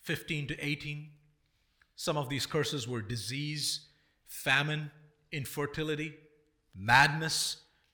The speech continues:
destruction of crops and property, attacks by wild animals and enemy nations, the slaughter of men, women, and children, horrific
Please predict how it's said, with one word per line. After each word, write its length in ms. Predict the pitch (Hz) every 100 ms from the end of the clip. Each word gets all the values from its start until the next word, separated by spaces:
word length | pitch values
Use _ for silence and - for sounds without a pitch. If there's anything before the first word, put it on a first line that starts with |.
| -
destruction 640 | 117 - - 151 - 160
of 140 | 127 -
crops 420 | 165 151 151 -
and 160 | 110 -
property, 540 | 151 147 156 160 147 - _ _
attacks 500 | 120 - 160 156 -
by 200 | 151 143
wild 460 | 123 135 147 160 151
animals 640 | 156 147 160 151 156 - - - -
and 140 | 110 -
enemy 320 | 151 160 160
nations, 720 | 139 147 - 175 156 147 - - _ _ _ _ -
the 60 |
slaughter 440 | - 160 156 160 165
of 160 | 131
men, 440 | 127 143 160 165 135
women, 340 | 151 151 165
and 220 | 131 120
children, 380 | - 165 156 165
horrific 720 | - - 143 180 - 160 -